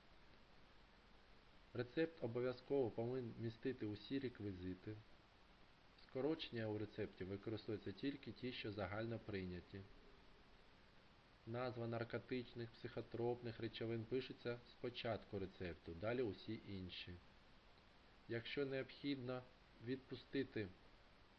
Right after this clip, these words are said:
швидко, лікар должен, повинен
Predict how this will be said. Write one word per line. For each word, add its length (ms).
швидко, 560
лікар 400
должен, 400
повинен 500